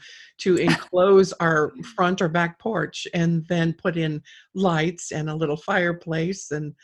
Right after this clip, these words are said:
Speaker 1: he, that way we can sit out there even when it's snowing and have
Speaker 2: Right.
Speaker 1: people over.
Speaker 2: Good for you. And that very day, I went down to Home Depot. My niece was visiting. Oh, because she was from Monterey area.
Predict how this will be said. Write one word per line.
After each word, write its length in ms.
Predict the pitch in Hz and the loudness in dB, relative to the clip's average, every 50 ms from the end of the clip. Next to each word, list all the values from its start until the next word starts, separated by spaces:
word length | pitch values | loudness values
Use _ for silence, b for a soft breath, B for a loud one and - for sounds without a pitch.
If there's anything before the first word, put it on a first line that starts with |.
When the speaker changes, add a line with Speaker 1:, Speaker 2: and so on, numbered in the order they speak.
| b b b b b b _ _ | b b b b b b _ _
Speaker 1:
he, 200 | - 180 180 160 147 165 | -12 -10 -10 -10 -6 -6
that 140 | 185 175 156 | -4 -2 0
way 120 | 175 170 | 0 0
we 120 | 165 170 | 0 -2
can 360 | 165 - 165 156 151 156 160 165 | -4 -4 -4 -4 -4 -6 -8 -10
sit 220 | - - - 233 208 | -10 -4 -2 -2 -2
out 140 | 175 170 170 | -2 -2 -2
there 100 | 175 160 | -2 -2
even 280 | 185 233 247 330 330 285 | -2 -2 -2 -2 -2 -2
when 100 | 269 254 | -2 -4
it's 240 | 240 233 - - | -6 -8 -10 -8
snowing 520 | - 247 247 262 302 269 170 151 156 156 165 | -6 -6 -4 -4 -4 -4 -4 -4 -4 -4 -4
and 320 | 175 165 170 165 165 196 - _ | -2 -2 -2 -2 -2 -4 -4 _
have 160 | 220 196 185 | -6 -4 -4
Speaker 2:
Right. 100 | 277 277 | -4 -8
Speaker 1:
people 220 | 277 247 - 214 220 | -8 -8 -6 -6 -4
over. 380 | 233 285 339 196 156 - - _ _ _ _ _ _ _ _ _ - | -4 -4 -2 -4 -4 -4 -6 _ _ _ _ _ _ _ _ _ -6
Speaker 2:
Good 160 | 269 262 - | -6 -4 -4
for 60 | - | -4
you. 220 | 277 262 269 262 233 - | -2 -2 -2 -2 -2 -2
And 240 | - 220 208 202 196 | -4 -4 -4 -2 -2
that 260 | 214 220 233 - - 190 | 0 0 0 0 -2 -4
very 340 | 185 214 220 240 254 254 233 | -2 0 0 0 0 0 0
day, 460 | 208 214 214 247 269 240 190 180 190 - | 0 0 0 0 0 0 -2 -2 -4 -4
I 140 | - 180 | -4 -4
went 180 | 170 180 190 196 | -4 -4 -6 -6
down 140 | - 185 190 | -6 -4 -4
to 80 | 196 220 | -4 -2
Home 160 | 214 220 208 | -2 -4 -4
Depot. 300 | 190 214 202 - 196 180 | -4 -8 -6 -6 -6 -4
My 160 | 180 180 180 | -2 -2 -2
niece 280 | 185 190 196 240 - - | -2 -2 -2 -4 -4 -8
was 120 | 269 226 | -10 -8
visiting. 360 | - 190 185 - 170 180 190 - - | -6 -8 -8 -8 -10 -12 -10 -4 0
Oh, 140 | 240 247 | 0 0
because 320 | - 202 214 - 226 214 - | 0 -2 -4 -2 -2 -4 -2
she 160 | - - 254 | -2 -2 -2
was 240 | 254 269 262 - - | -2 -2 -4 -6 -6
from 240 | - 208 196 190 190 | -2 -2 0 0 0
Monterey 440 | 190 190 190 185 180 196 247 302 - | 0 0 0 0 2 2 2 2 2
area. 400 | - 208 196 190 185 180 190 | 2 0 0 0 0 -2 -2